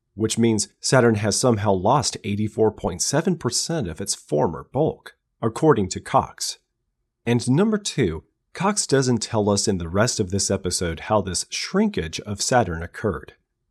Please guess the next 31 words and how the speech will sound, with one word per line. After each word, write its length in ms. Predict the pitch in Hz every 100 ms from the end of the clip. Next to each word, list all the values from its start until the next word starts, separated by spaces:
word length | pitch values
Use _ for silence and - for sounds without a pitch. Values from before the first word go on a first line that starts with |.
| _ _ _ _ _ _ _ _ _ _ _ _
Cox 280 | - 156 156
briefly 520 | 120 110 143 175 160
mentions 480 | 123 110 117 117 110
Saturn's 500 | - 104 101 98 90
weather, 520 | 87 92 82 71 - _
apparently 560 | - 101 135 131 120 107
to 100 | 113
get 320 | 113 95 82
billions 520 | 110 135 135 123 107
of 200 | 104 85
years 460 | 87 117 95 80 -
into 300 | 110 104 104
the 120 | 98
story 440 | - - 127 104
before 340 | 85 95 113 104
giving 360 | - 110 123
some 240 | 107 - 98
more 220 | 98 95
factual 580 | - 170 165 - 90 -
information. 720 | 87 85 78 73 71 69 - _ _ _ _ _ _ _
Now, 220 | - 87 87
there's 260 | 123 143 110
been 260 | 156 214
weather 340 | 185 175 143 120
on 160 | 104
Saturn 420 | 98 117 107 92
for 220 | 85 107 -
over 280 | 104 95
four 320 | 87 - 156 151
billion 520 | 110 120 120 104 92
years. 540 | 90 82 69 - -